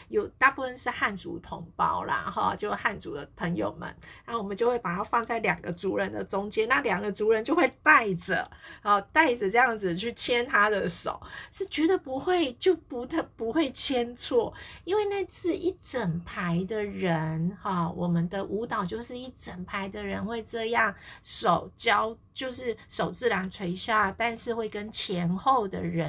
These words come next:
的手会去做交错，所以其实那个是一个视觉的感受。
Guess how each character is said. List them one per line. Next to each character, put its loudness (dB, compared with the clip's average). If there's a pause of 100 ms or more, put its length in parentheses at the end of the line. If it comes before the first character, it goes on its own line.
(120)
的 -4
手 0
会 -6
去 -4
做 -4
交 -2
错， -4 (460)
所 2
以 6
其 0
实 0
那 2
个 2
是 -2
一 -4
个 -2
视 2
觉 -2
的 -2
感 -2
受。 4